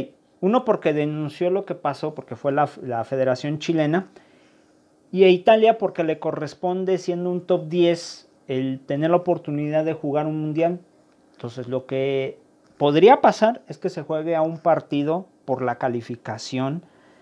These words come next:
que dejaría Ecuador en caso de ser expulsado. Podría ser Italia-Chile a un partido y se podría jugar, por ejemplo,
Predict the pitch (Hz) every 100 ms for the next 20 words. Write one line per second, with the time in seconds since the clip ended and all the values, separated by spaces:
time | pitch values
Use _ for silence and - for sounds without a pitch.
0 | _ _ _ 123 120 127 - 123 143 151
1 | 165 160 156 156 147 143 151 147 120 131
2 | 127 - 135 127 170 180 185 170 - _
3 | _ _ _ _ _ _ _ - 123 135
4 | 143 147 139 135 170 175 175 196 170 214
5 | - - 131 135 147 190 185 180 180 -
6 | - 139 131 143 139 151 143 143 127 -
7 | 147 147 160 156